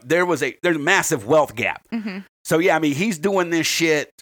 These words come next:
Speaker 1: specifically targeting poor children, basically.
Speaker 2: Yeah,
Speaker 1: I mean,
Speaker 2: exactly.
Speaker 1: hey, hell, even rich kids. I don't know. I, if, you know, if I saw a f-, fucking dollar on the ground and my daddy was worth a few mil, I'd still pick that son of a bitch up.
Speaker 2: <laughs>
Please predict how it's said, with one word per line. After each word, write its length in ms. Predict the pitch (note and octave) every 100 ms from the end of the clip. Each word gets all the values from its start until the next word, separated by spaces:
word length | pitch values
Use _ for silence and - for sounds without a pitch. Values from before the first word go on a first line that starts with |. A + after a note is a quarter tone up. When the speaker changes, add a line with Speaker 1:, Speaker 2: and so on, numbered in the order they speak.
| _ _ -
Speaker 1:
specifically 920 | - - - D#3+ - D#4 C4 - F#3+
targeting 540 | - E3+ E3 C3+ C3 A2+
poor 240 | C#3 B2+
children, 400 | C3 A#2+ G2+ G2
basically. 260 | F#2+ D#3+ G#2+
Speaker 2:
Yeah, 140 | A#1+ G1+
Speaker 1:
I 80 |
mean, 80 | A#2
Speaker 2:
exactly. 380 | D#3+ A3+ F3 F3
Speaker 1:
hey, 120 | G3+
hell, 220 | C#3+ G#3
even 180 | G#3 D#3+
rich 220 | D3+ F#3
kids. 200 | - B2
I 60 | B2+
don't 120 | D#3
know. 180 | D3 A2+
I, 140 | A2+
if, 140 | A#2+ A#2
you 180 | A#2 D#3+
know, 100 | G#2+
if 100 | C#3
I 80 | D3+
saw 200 | D#3+ A#2
a 40 |
f-, 140 | - - - - _ _
fucking 260 | C3+ A2+ A2
dollar 280 | B2 C3+ C3+
on 80 | B2+
the 60 |
ground 240 | A#2 C3 B2+
and 60 |
my 100 | C3
daddy 240 | B2 C3 B2+
was 100 | C3
worth 100 | A2+
a 40 |
few 180 | - B2+
mil, 260 | B2+ C#3+
I'd 180 | A2+ E3+
still 180 | - -
pick 220 | - -
that 100 | -
son 140 | C4+ C4
of 140 | -
a 20 | C4
bitch 160 | -
up. 160 | -
Speaker 2:
<laughs> 60 | -